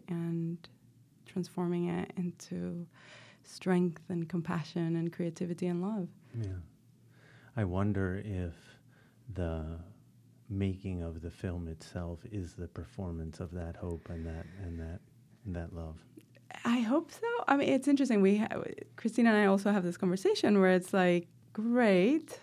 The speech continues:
Speaker 1: but it, I, this can't be my little therapy session
Speaker 2: Right.
Speaker 1: because then it's not gonna be a very good movie."
Speaker 2: Right, <laughs> right, right,
Speaker 1: <laughs>
Speaker 2: right.
Speaker 1: You know?
Speaker 2: Right.
Speaker 1: So, um,
Speaker 2: But I
Speaker 1: I
Speaker 2: mean, there's a component of preservation that comes
Speaker 1: Mm-hmm.
Speaker 2: with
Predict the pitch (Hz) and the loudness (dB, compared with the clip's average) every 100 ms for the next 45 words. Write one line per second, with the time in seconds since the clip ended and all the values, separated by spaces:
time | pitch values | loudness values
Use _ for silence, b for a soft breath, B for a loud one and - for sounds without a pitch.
0 | - - 208 - 202 190 233 233 277 285 | -4 4 4 4 0 2 2 2 0 0
1 | - 208 240 254 214 196 196 196 202 196 | 0 0 2 6 6 8 6 4 4 2
2 | 185 175 - 254 127 110 92 101 120 196 | 2 0 0 2 8 10 10 6 2 4
3 | 208 247 202 196 208 247 226 - 190 - | 4 4 4 4 0 2 0 0 -2 0
4 | 190 185 190 180 165 170 170 165 175 170 | 0 2 4 4 2 2 2 2 2 4
5 | - 120 330 359 403 123 494 - 131 117 | 6 12 12 12 12 12 12 12 12 12
6 | 98 101 104 104 320 320 220 220 - B | 10 8 8 10 8 8 0 -2 -8 B
7 | B 196 185 - 240 220 202 196 208 - | B -2 0 2 4 6 6 4 2 0
8 | - 208 208 202 196 190 190 202 - 131 | -2 0 2 2 2 0 -2 -6 2 8
9 | 139 143 135 120 117 120 113 160 156 131 | 10 12 10 8 6 4 6 8 8 8
10 | 113 104 98 92 90 - B B B - | 6 8 8 6 0 -10 B B B 2
11 | 127 113 110 95 98 95 92 87 82 - | 6 8 8 8 6 4 2 2 0 2
12 | 92 82 101 95 90 90 - | 4 4 4 6 6 4 0